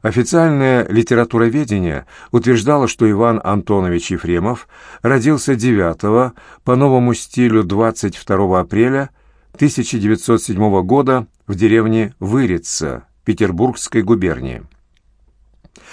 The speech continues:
Его отец был купцом, занимался лесной торговлей, а мать происходила из крестьян.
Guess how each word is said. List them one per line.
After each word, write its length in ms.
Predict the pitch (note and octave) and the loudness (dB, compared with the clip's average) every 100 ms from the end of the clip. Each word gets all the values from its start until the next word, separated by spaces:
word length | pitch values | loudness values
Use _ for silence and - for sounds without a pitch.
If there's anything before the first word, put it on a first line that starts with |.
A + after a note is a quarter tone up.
| - - | -20 -4
Его 240 | B2 C#3 E3 | 2 6 6
отец 520 | D3+ C3 B2 A#2+ - | 4 2 2 0 0
был 180 | A#2 C3+ | 0 2
купцом, 540 | C#3+ - - A2 G2 | 0 -2 0 2 2
занимался 500 | F#2 A2+ C3 C#3 - | 2 2 2 0 0
лесной 380 | G2+ G2 G#2+ G2 | -2 0 0 0
торговлей, 580 | G2 F#2+ A#2+ C#3+ D#3+ D3+ - - - - | 0 0 2 4 2 0 -8 -20 -20 -8
а 100 | A#2 | 0
мать 240 | B2 D#3+ E3 | 2 2 0
происходила 640 | B2 A2 - G2+ B2 B2 | 0 0 0 -2 0 0
из 160 | A#2+ - | -2 -2
крестьян. 720 | B2+ A2+ - F2 D#2 C2+ B1 | -4 -4 -4 -2 -2 -4 -12